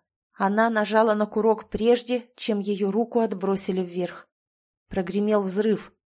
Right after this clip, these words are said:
и я испуганно зажмурилась и упала на пол, взбитая чьим-то телом.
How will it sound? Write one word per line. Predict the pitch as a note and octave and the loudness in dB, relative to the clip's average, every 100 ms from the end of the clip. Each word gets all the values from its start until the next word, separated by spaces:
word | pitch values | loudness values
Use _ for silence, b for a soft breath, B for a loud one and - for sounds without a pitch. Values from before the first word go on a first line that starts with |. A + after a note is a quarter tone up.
| _ | _
и | F#3+ | -4
я | G3 G#3 | -2 0
испуганно | G#3 - - B3 A3+ A3 | 0 -2 -4 -2 0 0
зажмурилась | G#3+ G#3+ A3 C4 A#3 G3+ G3 - - | 0 0 0 0 2 2 0 -2 -2
и | A3+ | -4
упала | A#3 A3+ B3+ B3 | -2 2 4 4
на | B3+ A3+ | 4 4
пол, | G3+ F#3+ | 2 0
взбитая | F#3 F3+ G#3 G#3 G3 | -2 -4 -4 0 0
чьим-то | G3 G#3+ G3+ G3 | 0 -4 -2 -4
телом. | G3 G#3 G3 F#3+ | -2 2 2 0